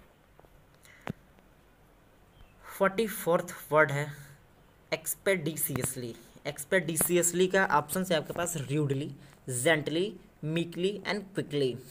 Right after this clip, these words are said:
बताइए जल्दी इसका। एक्सपेडिशियसली का मतलब होता है जल्दीबाजी, राइट। रूडली का मतलब होता है,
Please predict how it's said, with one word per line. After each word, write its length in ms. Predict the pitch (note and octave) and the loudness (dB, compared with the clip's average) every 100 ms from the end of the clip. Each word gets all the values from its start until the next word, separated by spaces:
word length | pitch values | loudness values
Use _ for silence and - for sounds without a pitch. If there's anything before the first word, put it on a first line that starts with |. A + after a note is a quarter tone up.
| - - - - - - - | -20 -20 -20 -20 -20 -20 -14
बताइए 480 | C3 C3+ C3+ C#3 | -10 -4 -2 -2
जल्दी 280 | B2+ A#2+ A#2 | -2 -4 -6
इसका। 300 | A#2 - G#2+ G#2+ - _ - - - - _ - - _ _ _ - - - - - - - - | -10 -10 -12 -12 -20 _ -20 -20 -20 -20 _ -20 -20 _ _ _ -20 -20 -20 -20 -20 -20 -14 -6
एक्सपेडिशियसली 1000 | F3+ - - A3+ F#3 F3+ F#3 F3+ F#3 G3+ | -6 0 2 4 2 2 4 4 4 2
का 80 | G3 | 2
मतलब 280 | E3+ E3 E3+ | 2 0 2
होता 220 | E3 E3+ | 2 4
है 120 | E3+ | 2
जल्दीबाजी, 800 | B2+ C3 C3+ D3 B2 A2 B2 A2+ - - - | 2 -2 -2 -2 -4 -6 -6 -10 -14 -20 -8
राइट। 320 | D#3 E3 B2 - - - - - - C3 | -6 -6 -8 -16 -20 -20 -20 -20 -14 -6
रूडली 460 | B2+ F3 F3+ G#3+ | 0 2 4 4
का 120 | A3 | 2
मतलब 300 | G#3 F#3+ G3 | 0 2 0
होता 240 | F3 F3+ F#3 | 0 0 0
है, 300 | F3+ F#3+ | 0 -2